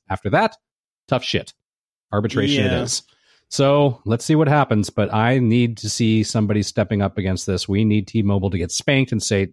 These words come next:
Speaker 1: "Too bad, no arbitration. You did bad things. They get to sue you."
Speaker 2: I thought of a new service just now.
Speaker 1: Hmm.
Speaker 2: We read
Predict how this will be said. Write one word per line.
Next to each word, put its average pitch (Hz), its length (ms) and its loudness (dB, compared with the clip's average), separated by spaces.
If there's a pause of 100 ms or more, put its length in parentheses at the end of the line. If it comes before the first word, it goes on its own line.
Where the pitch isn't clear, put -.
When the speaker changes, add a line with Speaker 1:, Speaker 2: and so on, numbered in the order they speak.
Speaker 1:
"Too 170 160 2
bad, 110 300 2
no 101 140 2
arbitration. 98 640 -2 (300)
You 104 100 0
did 85 200 -4
bad 131 300 0
things. 110 380 0
They 95 140 -4
get 87 140 -4
to 110 80 -2
sue - 200 -2
you." - 140 -12 (1080)
Speaker 2:
I 240 80 0
thought 269 220 2
of 147 80 0
a 143 40 2
new 175 140 4
service 220 360 0
just - 240 -10
now. 92 260 -8 (320)
Speaker 1:
Hmm. 107 220 2 (560)
Speaker 2:
We 247 200 2
read 277 260 2